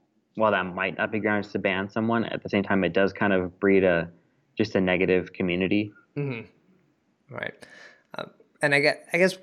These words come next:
Speaker 2: one more thought on the forums is, like, I feel like Reddit, because it's a, a social media tool, it's often banned and blocked in,
Speaker 1: Oh, I know.
Speaker 2: in schools, in people's work,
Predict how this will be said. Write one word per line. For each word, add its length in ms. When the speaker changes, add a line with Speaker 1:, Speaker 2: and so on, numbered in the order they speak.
Speaker 2:
one 180
more 200
thought 360
on 100
the 100
forums 520
is, 180
like, 260
I 100
feel 680
like 220
Reddit, 580
because 380
it's 160
a, 240
a 60
social 340
media 260
tool, 460
it's 140
often 400
banned 420
and 160
blocked 680
in, 80
Speaker 1:
Oh, 80
I 80
know. 320
Speaker 2:
in 140
schools, 680
in 120
people's 500
work, 560